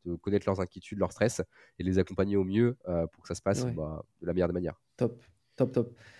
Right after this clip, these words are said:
Speaker 2: Euh, petite question, euh, question travaux maintenant. <laughs> Euh, moi, je voudrais savoir,
Speaker 1: Ouais.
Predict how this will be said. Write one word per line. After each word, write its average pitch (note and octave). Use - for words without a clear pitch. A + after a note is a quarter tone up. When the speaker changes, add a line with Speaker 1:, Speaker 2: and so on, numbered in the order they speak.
Speaker 2:
Euh, C3+
petite A3+
question, G3+
euh, C#3+
question E3
travaux E3+
maintenant. C3
<laughs> D#3
Euh, C#3
moi, B2+
je E3+
voudrais C#3+
savoir, F3
Speaker 1:
Ouais. -